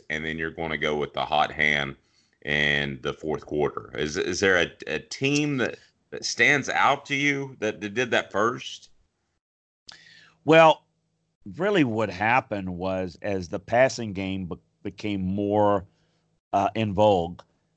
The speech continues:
Speaker 2: what you saw is the emphasis on a lot of one-back sets and, you know, a lot of three wides and getting tight ends involved in the passing game. So even when you were two wide, you still had,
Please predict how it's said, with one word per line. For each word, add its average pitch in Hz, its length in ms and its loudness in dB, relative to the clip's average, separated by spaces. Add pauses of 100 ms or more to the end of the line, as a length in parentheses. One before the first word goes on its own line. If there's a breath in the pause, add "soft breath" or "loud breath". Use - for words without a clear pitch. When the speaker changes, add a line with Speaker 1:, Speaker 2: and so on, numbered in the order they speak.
(120)
Speaker 2:
what 98 240 -2
you 107 220 -4
saw 127 540 6
is 92 600 -2 (100)
the 95 180 -10
emphasis 113 600 -2
on 95 400 -2 (100)
a 95 80 2
lot 95 240 4
of 87 140 0
one-back 98 500 2
sets - 520 -4 (640 soft breath)
and, 98 760 -2
you 95 80 -8
know, 90 120 0
a - 20 0
lot 92 220 4
of 92 80 -2
three 98 240 -2
wides 92 760 4
and 78 260 -10 (100)
getting 87 280 -4
tight 101 300 2
ends 95 220 -2
involved 90 380 -2
in 90 80 -6
the 87 80 -6
passing 90 420 -2
game. 87 240 -4
So 90 120 -6
even 92 300 -2
when 87 120 -2
you 87 80 -2
were 87 80 -2
two 104 240 -2
wide, 90 300 4
you 82 80 -6
still 92 240 0
had, 87 260 2